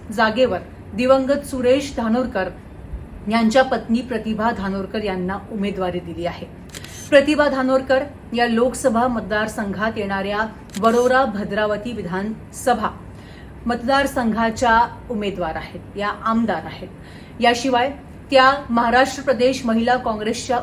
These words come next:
उपाध्यक्ष सुद्धा आहेत. राज्यातील तरुण उमेदवारांमध्ये प्रतिभा धानोरकर यांचा समावेश आहे. त्यांचं वय अवघं सदतीस वर्ष आहे.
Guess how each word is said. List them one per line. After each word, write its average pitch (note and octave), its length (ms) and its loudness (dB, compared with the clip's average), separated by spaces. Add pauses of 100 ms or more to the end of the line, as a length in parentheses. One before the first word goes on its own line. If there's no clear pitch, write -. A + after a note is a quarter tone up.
(100)
उपाध्यक्ष G#3 600 -6
सुद्धा F3 440 -8
आहेत. E3+ 220 -10 (680)
राज्यातील C#4+ 580 4
तरुण C#4+ 280 8
उमेदवारांमध्ये B3+ 840 6
प्रतिभा A#3 460 2
धानोरकर A3 520 -2
यांचा G#3 400 -2
समावेश F#3 540 -4
आहे. G#3 200 -4
त्यांचं C4+ 480 2
वय B3+ 140 6
अवघं B3 420 2
सदतीस A#3 640 -4
वर्ष E3+ 280 -4
आहे. - 420 -12